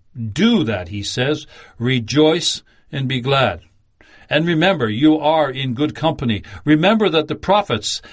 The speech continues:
and indeed the righteous men of old, were approved of God. They have their reward, and a great reward it is. Life eternal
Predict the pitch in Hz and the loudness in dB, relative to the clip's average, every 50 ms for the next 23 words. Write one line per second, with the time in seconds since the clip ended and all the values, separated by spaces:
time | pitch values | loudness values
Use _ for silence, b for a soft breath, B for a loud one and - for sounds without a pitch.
0 | B B 156 160 165 165 160 151 117 160 185 185 147 156 151 139 156 165 180 170 | B B -2 -2 0 0 -2 -2 0 0 0 0 2 2 2 4 4 2 2 0
1 | - 170 - - 165 160 156 151 143 135 151 151 151 139 135 120 123 156 202 226 | -2 -6 -4 -4 0 0 2 2 4 4 4 4 4 2 -2 -4 0 2 4 4
2 | 226 202 165 160 156 151 151 - - 185 185 185 185 185 180 160 156 175 196 226 | 4 4 2 2 2 0 -2 2 4 6 6 6 6 4 -2 -4 0 0 2 2
3 | 208 139 - - B B B B B B 147 180 214 202 156 139 156 185 233 247 | 2 2 0 -2 B B B B B B 0 2 2 2 2 0 0 0 0 0
4 | 214 226 180 151 139 123 113 113 120 131 147 170 170 - - 135 156 170 202 202 | 0 -2 -2 0 0 -2 0 0 2 2 2 2 0 -2 -6 -4 -4 0 0 -2
5 | 190 131 131 143 170 214 240 233 - 202 190 170 156 165 160 156 151 165 185 254 | -2 -2 -2 0 2 2 2 0 -2 -4 -4 0 2 2 2 2 2 -2 -4 -2
6 | 269 226 156 117 - - - b b b b b b b 120 127 151 190 240 247 | 0 0 0 0 -4 -8 -10 b b b b b b b -4 0 0 2 0 0
7 | 233 240 233 233 - - 226 240 247 226 196 135 107 - | 0 -2 -2 -2 0 0 2 2 4 4 2 2 0 -2